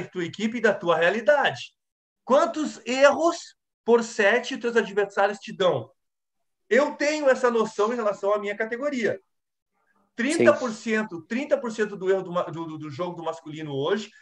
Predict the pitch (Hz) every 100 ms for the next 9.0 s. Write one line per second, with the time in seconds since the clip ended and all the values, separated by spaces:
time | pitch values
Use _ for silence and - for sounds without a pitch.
0 | _ 160 160 196 180 143 220 226 226 208
1 | 214 190 156 131 - _ _ _ _ _
2 | _ _ _ _ _ _ _ _ _ _
3 | _ _ _ _ _ 190 196 254 - 214
4 | 226 277 254 214 220 285 294 247 220 233
5 | 240 220 208 175 165 - - _ _ _
6 | _ _ _ _ 147 156 143 196 240 -
7 | - _ - 160 190 - 208 240 320 -
8 | 262 285 285 240 233 214 196 226 339